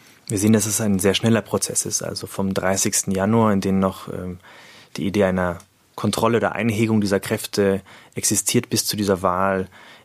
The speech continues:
im März dreiunddreißig, in der die Wahrnehmung der Bevölkerung schon eine ganz andere ist, auf das, was nun wohl kommen wird und auch zugelassen wird.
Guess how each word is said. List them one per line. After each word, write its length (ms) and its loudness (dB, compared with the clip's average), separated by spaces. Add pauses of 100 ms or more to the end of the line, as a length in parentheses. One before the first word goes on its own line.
im 140 0
März 260 0
dreiunddreißig, 840 -2
in 100 -6
der 120 -2
die 340 -6 (120)
Wahrnehmung 760 0
der 80 -2
Bevölkerung 400 -4
schon 120 -6
eine 120 -6
ganz 220 -4
andere 420 -2
ist, 300 -4
auf 100 -10
das, 240 -2
was 300 -4 (560)
nun 240 0
wohl 180 4
kommen 600 0
wird 460 2 (520)
und 320 -2
auch 140 -4
zugelassen 680 0
wird. 300 -2